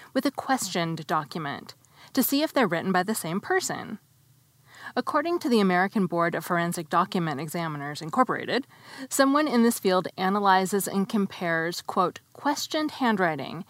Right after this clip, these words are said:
hand printing, typewriting, commercial printing, photocopies, papers, inks, and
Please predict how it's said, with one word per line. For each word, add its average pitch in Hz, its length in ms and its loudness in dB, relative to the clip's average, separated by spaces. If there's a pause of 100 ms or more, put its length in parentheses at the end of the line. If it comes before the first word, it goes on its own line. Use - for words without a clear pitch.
(240)
hand 170 360 0
printing, 226 680 -4 (420)
typewriting, - 800 0 (200)
commercial 220 540 2
printing, 156 600 -8 (300)
photocopies, 165 1000 2 (320)
papers, 302 580 -2
inks, 214 360 0
and 202 120 4